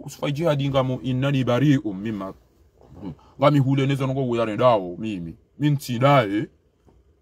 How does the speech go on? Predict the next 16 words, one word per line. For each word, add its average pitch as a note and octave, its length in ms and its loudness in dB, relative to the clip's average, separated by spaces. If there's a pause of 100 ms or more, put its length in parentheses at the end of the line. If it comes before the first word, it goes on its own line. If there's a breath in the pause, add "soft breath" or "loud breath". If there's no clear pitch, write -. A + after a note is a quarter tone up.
(360)
Izo C#3+ 180 2
ndizo C#3+ 320 2
ya C3+ 100 2
kaula B2 260 0
zimu B2 300 -2
zambe, A#2 340 0
nge A#2+ 120 -4
gawe A#2 200 -2
na A#2 60 -2
irumi, C3 400 2
gawe A#2 220 0
na A2+ 140 -2
nia, C3 360 2
gawe A2+ 240 0
na G#2 100 -4
ubinadamu. A2+ 600 0